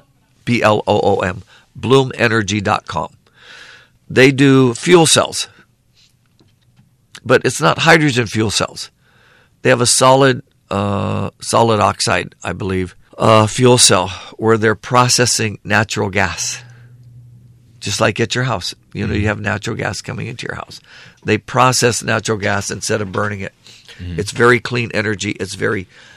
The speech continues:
Speaker 1: high efficiency energy. It's quiet. It's like a fuel cell.
Speaker 2: Mm-hmm.
Speaker 1: There's no noise.
Speaker 2: Yeah.
Speaker 1: They generate up to three hundred kilowatts each one. It's about the size of a car.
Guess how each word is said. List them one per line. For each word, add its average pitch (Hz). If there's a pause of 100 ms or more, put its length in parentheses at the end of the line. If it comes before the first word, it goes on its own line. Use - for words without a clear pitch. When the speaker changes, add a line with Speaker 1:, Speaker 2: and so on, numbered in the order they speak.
Speaker 1:
high 131
efficiency -
energy. 101
It's -
quiet. 107 (500)
It's -
like 156
a 143
fuel 185
cell. - (300)
Speaker 2:
Mm-hmm. 87 (100)
Speaker 1:
There's 110
no 120
noise. 107 (260)
Speaker 2:
Yeah. 69 (540)
Speaker 1:
They 110
generate 113
up -
to 104
three 120
hundred 110
kilowatts 107
each 107
one. - (100)
It's -
about - (260)
the 107
size 101
of 104
a 107
car. 107